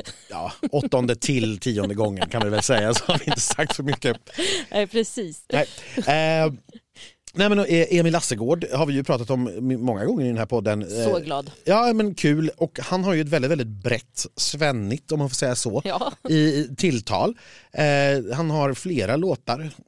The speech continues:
Speaker 1: eh, med mer än tio miljoner strömmar på Spotify. Det är
Speaker 2: Mm.
Speaker 1: inte jättemånga artister som klarar av det, i synnerhet inte utan, liksom, att få vara med i massa radiospelningar,
Speaker 2: Mm.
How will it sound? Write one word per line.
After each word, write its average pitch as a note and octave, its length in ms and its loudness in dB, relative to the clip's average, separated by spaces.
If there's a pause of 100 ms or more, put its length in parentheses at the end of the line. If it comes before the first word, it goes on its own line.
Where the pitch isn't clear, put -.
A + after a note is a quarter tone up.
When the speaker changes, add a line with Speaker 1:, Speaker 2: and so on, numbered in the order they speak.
Speaker 1:
eh, C#3 180 -2
med B2+ 140 0
mer B2 220 0
än A2 80 -4
tio A2 260 -4
miljoner A2 320 -6
strömmar F#2+ 300 -10
på - 60 -14
Spotify. - 420 -16
Det C#3 80 -14
är D3+ 40 -10
Speaker 2:
Mm. C3 200 -14
Speaker 1:
inte F2 180 -14
jättemånga E2 520 -16
artister - 320 -10
som D3 120 -8
klarar C3+ 340 -6
av A2+ 80 -6
det, A#2 60 -2
i A2 100 -4
synnerhet A#2+ 720 -4
inte C#3+ 400 -4 (440)
utan, D#3 600 -2
liksom, D3+ 220 -4
att C3+ 100 -4
få C#3+ 80 -4
vara C3 140 0
med A2+ 280 0
i A2 60 -2
massa A#2 220 -2
radiospelningar, G#2 760 -4
Speaker 2:
Mm. G#2 40 -4